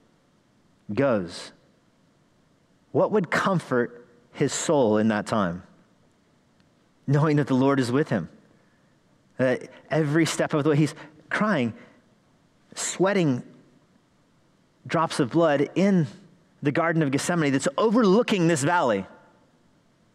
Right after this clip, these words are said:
And how important is it for him to know that the Lord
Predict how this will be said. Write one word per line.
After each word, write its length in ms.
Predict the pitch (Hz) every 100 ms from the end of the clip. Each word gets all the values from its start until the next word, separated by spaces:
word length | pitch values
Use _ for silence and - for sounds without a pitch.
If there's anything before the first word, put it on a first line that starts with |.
| _ _ _ _ _ _ _ _ _ _ _ _ _ _ _ _ _ _ _ _ _ _ _ _ _ -
And 100 | 139
how 260 | - 180 180
important 480 | 156 - 180 151
is 140 | 143 -
it 140 | 143
for 120 | -
him 120 | 135 127
to 120 | 127
know 340 | 135 135 117
that 180 | 104 110
the 100 | -
Lord 520 | 104 110 117 127 135